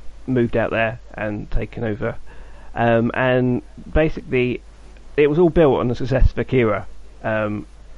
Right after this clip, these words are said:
and everyone saw Akira and was blown away. I was like, "Oh my god, this is like nothing I've ever seen before. This is amazing!" And they all wanted, they wanted to see more like it. So they, they set up Manga Video on the basis of that, and they started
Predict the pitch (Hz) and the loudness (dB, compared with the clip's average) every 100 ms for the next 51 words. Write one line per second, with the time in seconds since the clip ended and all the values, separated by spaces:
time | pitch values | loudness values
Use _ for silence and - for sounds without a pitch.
0 | - - - 120 131 131 123 147 127 - | -18 -18 -4 0 2 2 4 4 2 2
1 | 127 127 117 104 113 107 131 117 117 117 | 4 4 4 0 -2 0 2 2 4 2
2 | 107 107 113 127 120 117 147 127 110 - | 2 0 -2 -4 -4 -2 0 0 -2 -4
3 | 120 123 147 156 135 127 185 180 175 - | 0 2 4 4 4 4 4 4 2 4
4 | 208 165 151 180 156 147 143 139 214 240 | 6 6 6 6 6 4 0 2 2 2
5 | 202 180 - 165 165 - 135 135 131 139 | 2 0 -2 -8 -10 -4 0 4 6 6
6 | 131 123 113 - - - - - - - | 4 2 0 -4 -8 -10 -12 -14 -8 -2
7 | 127 135 131 120 123 151 139 190 160 120 | 2 4 2 2 2 4 6 6 6 4
8 | - 117 - - 117 113 113 123 - - | 2 -4 -4 0 2 2 2 0 -2 -6
9 | - 123 - 113 113 151 139 117 135 123 | 0 0 2 0 2 2 2 2 2 2
10 | 110 110 120 127 123 - - 117 113 - | 2 2 0 0 0 -2 -2 0 0 -2
11 | 117 117 117 - - 135 123 113 - | -2 -2 -4 -8 -4 2 2 2 0